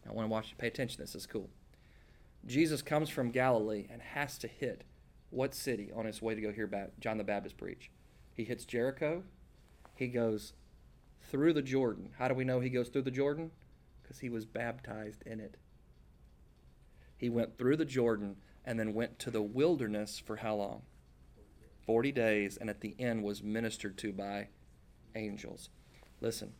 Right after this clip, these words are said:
Jesus did in reverse all the struggle of the people of God to that point. He says, "All that stuff that y'all went through, I am gonna take on myself, and I'm gonna reverse the curse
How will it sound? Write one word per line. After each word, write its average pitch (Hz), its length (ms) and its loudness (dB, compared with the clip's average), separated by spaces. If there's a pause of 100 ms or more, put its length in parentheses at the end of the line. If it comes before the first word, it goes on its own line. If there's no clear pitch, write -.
(360)
Jesus 170 840 -2 (560)
did 139 220 4
in 135 160 2
reverse 113 880 -2 (720)
all 123 260 4
the 135 100 2
struggle 107 680 0
of 113 120 -6
the 110 80 -6
people 113 340 -6
of 104 100 -8
God 98 240 -6
to - 60 -12
that - 200 -10
point. 98 340 -12 (460)
He 117 120 -4
says, 107 380 0 (280)
"All 131 200 4
that 170 160 2
stuff 147 480 0
that - 160 0
y'all 127 200 2
went 135 240 0
through, 160 380 -2 (360)
I 143 460 0
am 113 120 -4
gonna 110 180 -2
take 131 400 -8
on 113 260 -4
myself, - 800 -10 (460)
and 113 100 -2
I'm 113 160 2
gonna 110 240 0
reverse 113 680 0
the - 120 -4
curse - 720 -2